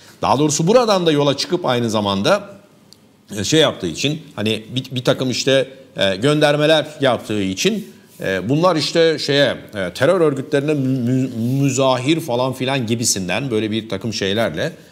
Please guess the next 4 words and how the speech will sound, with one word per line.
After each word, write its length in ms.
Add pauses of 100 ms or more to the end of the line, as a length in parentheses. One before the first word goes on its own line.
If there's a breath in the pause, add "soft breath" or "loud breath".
(140 loud breath)
e, 200
ifadelerle, 840 (380 loud breath)
e, 200
bunlara, 480